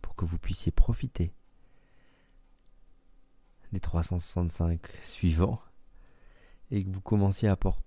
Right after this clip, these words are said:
porter votre attention et vos intentions sur comment vous voulez que ça se passe.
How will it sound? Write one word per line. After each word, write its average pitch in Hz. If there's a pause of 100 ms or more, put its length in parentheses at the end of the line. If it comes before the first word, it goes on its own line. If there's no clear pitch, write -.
porter -
votre 90
attention 104 (220)
et 98
vos 87
intentions 107
sur -
comment 104
vous 95
voulez 90
que -
ça 87
se -
passe. -